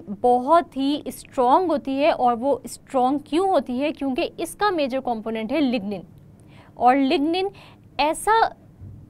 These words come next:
कंपोनेंट है जो कि सेकेंडरी वॉल को स्ट्रेंथ प्रोवाइड करता है।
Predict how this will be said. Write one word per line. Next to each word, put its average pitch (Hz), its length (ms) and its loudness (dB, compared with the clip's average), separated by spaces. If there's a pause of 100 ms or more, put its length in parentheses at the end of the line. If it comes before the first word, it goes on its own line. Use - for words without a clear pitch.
(120)
कंपोनेंट 302 540 0
है 269 240 0
जो 254 380 -2
कि 294 340 -2
सेकेंडरी 247 600 -2
वॉल 233 280 0
को 269 320 -2
स्ट्रेंथ 311 540 -2
प्रोवाइड 208 400 -4
करता 185 240 -14
है। 196 140 -16